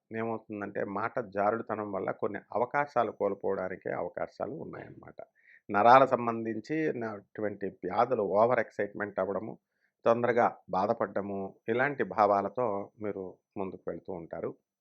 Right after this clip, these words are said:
అలాగే ఈ యొక్క మహిళలు, కర్కాటక రాశి మహిళలకి చక్కగా మనశ్శాంతి అనేటటువంటిది ఉంటుంది. కాలేజీలో చదివేటటువంటి పిల్లలు అవనివ్వండి, స్కూళ్ళల్లో చదివేటటువంటి పిల్లలు అవనివ్వండి, ఆడపిల్లలంతా కూడా మనశ్శాంతిగా బ్రహ్మాండంగా చదువు మీద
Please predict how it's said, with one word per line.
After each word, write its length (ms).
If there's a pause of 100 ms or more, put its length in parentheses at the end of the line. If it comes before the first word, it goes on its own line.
(520)
అలాగే 400 (1300)
ఈ 100
యొక్క 240 (400)
మహిళలు, 440 (180)
కర్కాటక 460
రాశి 280
మహిళలకి 640 (500)
చక్కగా 440
మనశ్శాంతి 800
అనేటటువంటిది 760
ఉంటుంది. 460
కాలేజీలో 500
చదివేటటువంటి 720
పిల్లలు 300
అవనివ్వండి, 360
స్కూళ్ళల్లో 440
చదివేటటువంటి 760
పిల్లలు 300
అవనివ్వండి, 340
ఆడపిల్లలంతా 640
కూడా 200 (460)
మనశ్శాంతిగా 720
బ్రహ్మాండంగా 680
చదువు 380
మీద 200